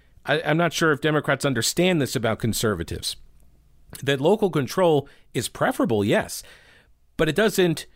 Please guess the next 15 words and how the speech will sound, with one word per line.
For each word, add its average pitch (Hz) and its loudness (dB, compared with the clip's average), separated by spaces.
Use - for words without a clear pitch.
uh, 123 0
subvert 156 0
or 143 0
subsume 151 0
all 139 2
others. - -4
For 143 -2
example, 135 -2
rule 190 2
of 107 -4
law, 120 0
Justice 101 -4
Kavanaugh's 156 0
rulings 143 2
notwithstanding, 196 0